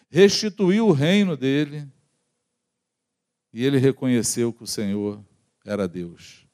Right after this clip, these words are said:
Porque o único que pode fazer todas as coisas na vida de qualquer um, e principalmente dos nossos filhos, é o Senhor, e a Ele devemos nos apegar. Você pode dizer amém? Nele devemos confiar.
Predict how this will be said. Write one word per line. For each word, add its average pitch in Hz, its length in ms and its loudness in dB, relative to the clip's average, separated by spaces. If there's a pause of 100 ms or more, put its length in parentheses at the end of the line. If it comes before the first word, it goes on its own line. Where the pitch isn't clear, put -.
(380)
Porque 113 220 -8
o 120 60 2
único 139 340 -4
que 135 100 -10
pode 127 320 0
fazer 120 340 -6
todas 123 300 -12
as 110 180 -8
coisas 117 640 -10 (540)
na 113 200 0
vida 117 300 -8
de 110 120 -14
qualquer 117 400 -4
um, 123 340 -8 (100)
e - 80 -18
principalmente 135 840 -4
dos 113 100 -8
nossos 117 400 -6
filhos, 127 500 -12 (400)
é 120 140 -2
o 135 140 2
Senhor, 127 680 -2 (400)
e 127 140 -4
a 123 120 4
Ele 135 400 2
devemos 120 640 -4
nos 113 200 -8
apegar. 92 600 -6 (640)
Você - 160 -18
pode 110 240 -4
dizer 101 240 -8
amém? 127 340 -6 (880)
Nele 175 560 -2
devemos 156 480 -4
confiar. 98 680 -6